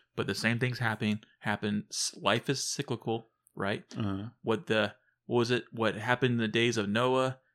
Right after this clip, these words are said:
Speaker 1: happened in the days of
Speaker 2: Lot
Speaker 1: Lot,
Speaker 2: or
Speaker 1: yeah,
Speaker 2: whatever.
Speaker 1: yeah.
Speaker 2: Everybody's, yeah, n-, d-, so caught up in everything, everything else that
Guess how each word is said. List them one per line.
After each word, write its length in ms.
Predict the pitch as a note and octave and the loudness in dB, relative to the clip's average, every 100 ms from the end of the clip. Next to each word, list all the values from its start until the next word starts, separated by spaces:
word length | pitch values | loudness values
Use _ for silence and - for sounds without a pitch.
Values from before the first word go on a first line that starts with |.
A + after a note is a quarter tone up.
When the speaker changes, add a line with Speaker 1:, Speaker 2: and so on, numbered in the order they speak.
| _ _ | _ _
Speaker 1:
happened 440 | - G#2+ G#2+ A#2+ A2+ | -4 -2 0 0 0
in 80 | |
the 80 | A2 | 0
days 540 | G#2+ A2 A2+ A2+ A2+ A2+ | 2 2 4 2 2 2
of 480 | G#2+ G#2+ G#2 - - _ | 2 0 -2 -8 -18 _
Speaker 2:
Lot 680 | - G2+ G#2 A2 A2 G#2+ A2 | -6 4 6 6 6 4 4
Speaker 1:
Lot, 300 | A2+ A2 - | 6 6 6
Speaker 2:
or 20 | |
Speaker 1:
yeah, 140 | B2+ G#2+ | 4 6
Speaker 2:
whatever. 340 | A2 G#2+ A2 | 6 6 6
Speaker 1:
yeah. 100 | A#2 | 6
Speaker 2:
Everybody's, 840 | A#2 C3+ B2 C3+ C3+ A#2+ G#2+ - - _ - | 8 8 10 8 8 2 -2 -8 -10 _ -4
yeah, 400 | C#3 C#3 A2 G#2 - _ _ _ _ _ - - - - - | 8 10 10 6 -2 _ _ _ _ _ -14 -14 -14 -20 -10
n-, 260 | B2 A2 C3 - - | -4 -2 -2 -6 -12
d-, 480 | D3+ A2+ G#2 - - _ _ | -10 -10 -14 -18 -20 _ _
so 300 | - - A2+ | -6 2 2
caught 260 | A#2 B2+ B2 | 4 6 6
up 160 | A#2+ A#2+ | 6 2
in 100 | G#2+ | -2
everything, 600 | G#2+ G#2+ A2 G#2+ A2 - _ - - - - | -2 -4 -4 -8 -8 -12 _ -20 -20 -20 -2
everything 480 | A2+ G#2+ A2 A2+ G#2+ | 2 6 6 4 4
else 320 | G#2+ G#2 G#2 | 6 4 2
that 300 | - G2+ G#2 | 0 0 -2